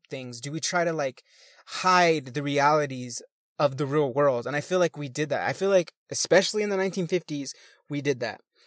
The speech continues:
And we've slowly, slowly, progressively started going away from that and showing the stark reality that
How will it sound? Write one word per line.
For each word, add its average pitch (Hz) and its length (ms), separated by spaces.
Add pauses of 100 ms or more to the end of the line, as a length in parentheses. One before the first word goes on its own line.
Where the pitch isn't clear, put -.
(120)
And 156 180
we've 175 180
slowly, 180 640
slowly, 160 460
progressively 147 680
started 135 420
going 143 360
away 127 320
from 135 180
that 127 180
and 123 100
showing 175 440
the 135 60
stark 160 460
reality 143 440
that 127 260